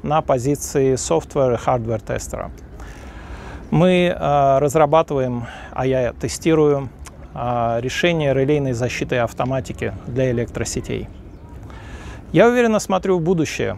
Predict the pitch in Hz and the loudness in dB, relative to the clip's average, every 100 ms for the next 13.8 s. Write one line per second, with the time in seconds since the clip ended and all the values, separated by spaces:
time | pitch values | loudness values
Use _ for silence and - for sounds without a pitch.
0 | - 123 117 120 123 117 - 123 113 - | -6 -6 -2 0 0 -2 -4 -4 -2 -2
1 | 104 127 113 104 - - - - - - | -4 -4 -6 -6 -12 -18 -16 -16 -16 -18
2 | - - - - - - 139 110 139 160 | -18 -16 -16 -16 -16 -8 -6 2 6 6
3 | 165 165 156 143 - - - - 143 143 | 6 4 0 -6 -10 -16 -8 -4 -2 0
4 | 156 170 160 - 156 143 151 151 135 135 | 0 2 0 0 0 4 4 2 0 -2
5 | - - - - - 147 127 151 - 143 | -4 -12 -14 -16 -4 -2 2 2 2 0
6 | 143 160 156 104 - - - 127 131 - | 2 2 0 -4 -6 -14 -4 0 0 -2
7 | - 127 117 107 - - - - - - | -8 -6 -4 -6 -8 -16 -18 -16 -16 -14
8 | - - - - 143 143 143 139 131 131 | -14 -14 -10 -2 2 2 2 2 2 6
9 | 175 175 - 151 139 139 135 143 143 123 | 6 4 0 -2 -2 0 2 2 0 0
10 | 117 127 - 170 156 165 160 151 131 120 | -2 -2 0 -2 2 2 0 -2 -2 -2
11 | 120 156 139 110 - - - - - 113 | 0 2 2 0 -6 -12 -14 -12 -10 -4
12 | 127 135 127 131 151 170 127 127 120 139 | 0 0 0 0 4 4 4 0 0 -2
13 | 117 123 120 - 131 139 165 | 0 0 -2 -2 -2 0 0